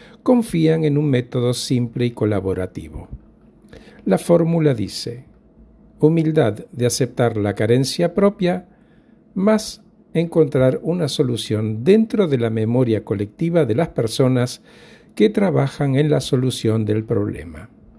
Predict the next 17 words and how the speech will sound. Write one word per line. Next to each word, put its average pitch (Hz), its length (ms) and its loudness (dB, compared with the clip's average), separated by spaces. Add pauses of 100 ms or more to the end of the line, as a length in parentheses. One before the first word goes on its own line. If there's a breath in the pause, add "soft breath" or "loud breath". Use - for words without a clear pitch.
(1040 loud breath)
Es 190 160 2
decir, 120 440 -4 (380)
alguien 143 380 0
que 120 140 -2
trabaja 127 500 0
para 110 160 -4
resolver 117 480 2
el 156 140 -2
problema 170 580 0 (300 loud breath)
sabe 233 560 2
algo 127 480 2
que 120 120 2
va 170 180 2
a 175 40 0
nutrir 151 480 2
a - 140 0
todos 123 560 0